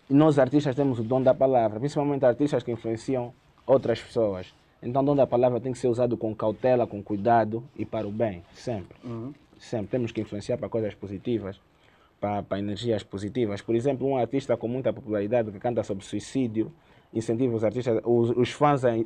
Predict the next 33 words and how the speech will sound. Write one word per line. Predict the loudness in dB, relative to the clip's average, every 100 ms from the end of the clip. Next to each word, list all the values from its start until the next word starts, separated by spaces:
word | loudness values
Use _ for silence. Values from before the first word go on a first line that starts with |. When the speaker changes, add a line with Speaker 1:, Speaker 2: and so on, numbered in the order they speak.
| -4
Speaker 1:
a | -6
suicidarem-se. | -6 -6 0 2 2 0 -8 _ _ _ _ _ _ _ _ _ -6
Imagina. | -2 0 0 -2 -6 -12 -14
Speaker 2:
Conhece | -6 -6 -6
algum | -6 -8
que |
faz | -8 -8
isso? | -8 -2
Speaker 1:
Não, | 2 4
não, | 6 6
não. | 4 4
Estou | 4
a | 6
dar | 8
um |
Speaker 2:
Uhum. |
Speaker 1:
exemplo, | 6 6 4
Speaker 2:
Um | 4
Speaker 1:
um |
Speaker 2:
exemplo, | 4 4 2 2
Speaker 1:
exemplo, |
Speaker 2:
ok. |
Speaker 1:
yeah, | 2 2
um |
Speaker 2:
Yeah. | -2 -4
Speaker 1:
exemplo, | -4 -4
yeah. | -4 -4 -10 _ _ -20 -10
Mas, | -4 -4 -6 -16 _ _ _ -4
yeah, | 0 2
é |
só | 2 2
para | 2
imaginar | 0 0 0 0